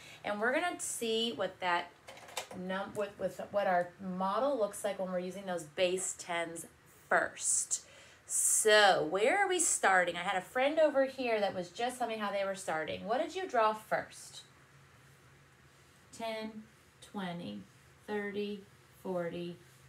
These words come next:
fifty. And why did you draw five tens? Because there's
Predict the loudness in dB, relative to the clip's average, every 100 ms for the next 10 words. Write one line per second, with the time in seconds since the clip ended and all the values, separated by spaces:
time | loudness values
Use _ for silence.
0 | -16 -8 -8 -8 -12 -8 -6 -2 0 0
1 | -2 -6 2 4 4 0 -2 2 2 2
2 | -2 -6 -4 -2 -2 -8 -12 -12 -14 -20
3 | _ -20 -20 -20 -20 _ _ -20 -20 -20
4 | -20 -20 _ -20 -20 -20 _ _ _ _
5 | -10 -2 -2 2 0 0